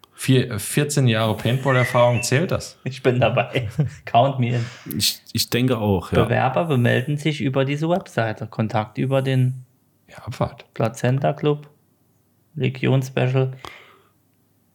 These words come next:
Speaker 3: Juhu.
Speaker 2: Verschiedene Bewerberstufen. Der Bewerber muss sich im Klaren darüber sein,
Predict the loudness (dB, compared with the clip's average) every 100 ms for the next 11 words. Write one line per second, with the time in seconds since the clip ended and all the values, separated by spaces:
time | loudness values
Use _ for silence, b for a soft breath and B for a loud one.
0 | _ _ 0 2 4 2 4 4 4 4
1 | 2 2 -2 0 -2 -2 -2 -2 -2 0
2 | 0 2 0 0 -2 -2 -2 -4 0 0
3 | 0 -2 -4 -2 -2 0 -2 -2